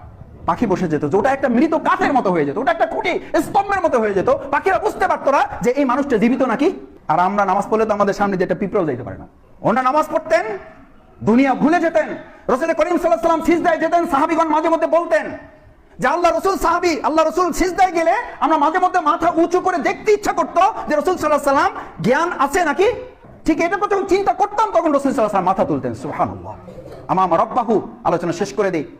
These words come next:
এক নম্বর বললাম কার সামনে দাঁড়াচ্ছি, এই অনুভূতি রাখবেন। দুই, ওরা জাহরাল মালাকুল মাউত। আজকের এই জুমার নামাজ পড়তে পড়তে এটা ভাববেন না যে আপনি আসরের নামাজ আবার পড়বেন। আপনি ভাববেন আজকের এই জুমাই হচ্ছে আপনার জীবনের। এরকম পৃথিবীতে কারো হয় নাই তো,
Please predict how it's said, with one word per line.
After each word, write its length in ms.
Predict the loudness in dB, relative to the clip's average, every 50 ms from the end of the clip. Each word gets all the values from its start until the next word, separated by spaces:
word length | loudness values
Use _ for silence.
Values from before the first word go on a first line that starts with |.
| -12 -6 -4
এক 120 | -4 -2 0
নম্বর 180 | 0 0 2
বললাম 260 | 2 2 0 0 -2 -2 0
কার 120 | -2 -2
সামনে 240 | 0 0 0 0 2
দাঁড়াচ্ছি, 420 | 2 2 0 0 0 -2 -2 -2 -4 -10 -14 -18 -16 -14 -14 -12 -12 -10 -4 0
এই 100 | 2 2
অনুভূতি 360 | 2 4 4 2 2 2 2
রাখবেন। 340 | 0 0 0 0 0 0 2
দুই, 380 | 2 2 2 2 0 -2 -4 -10 -16 -20 -20 -8 -2
ওরা 280 | 0 2 2 2 2 2
জাহরাল 300 | 0 0 0 0 -2 -2 0
মালাকুল 340 | 0 0 2 2 0 0
মাউত। 340 | 2 2 2 4 2 2 0 -4 -10 -14 -16 -18 -14 -8 -4
আজকের 340 | -4 -4 -4 -2 0 2 2
এই 80 | 2 2
জুমার 260 | 2 2 2 2 0
নামাজ 220 | 2 2 0 0 0 -2
পড়তে 240 | -2 -2 -2 -2 -2
পড়তে 240 | -2 -2 0 0
এটা 160 | 0 0 0 0
ভাববেন 340 | 0 -2 -2 0 -2 0
না 160 | 0 0 0 2
যে 100 | 2 0
আপনি 180 | 0 0 0
আসরের 260 | -2 0 0 0 0
নামাজ 220 | 0 0 0 2 2
আবার 140 | 2 0 0
পড়বেন। 280 | -4 -4 -6 -8 -8 -12 -14 -10 -6 -4
আপনি 200 | -2 -2 0 0
ভাববেন 360 | 0 0 0 0 -2 -2 -4 -6 -4 -4
আজকের 320 | -4 -4 -2 0 0 0
এই 80 | 2 2
জুমাই 280 | 2 2 2 2 0
হচ্ছে 220 | -2 -2 -2 -2 0
আপনার 180 | 0 0 0
জীবনের। 320 | 0 0 0 0 0 0 -2 -4 -8 -20 -20 -20 -20 -20 -18 -16 -14 -14 -14 -14 -14 -16 -14 -8 -4
এরকম 260 | -2 0 0 0 0
পৃথিবীতে 360 | 0 0 0 0 2 0 0
কারো 180 | 2 0 2 2
হয় 140 | 2 2 2
নাই 120 | 0 0
তো, 140 | -2 -4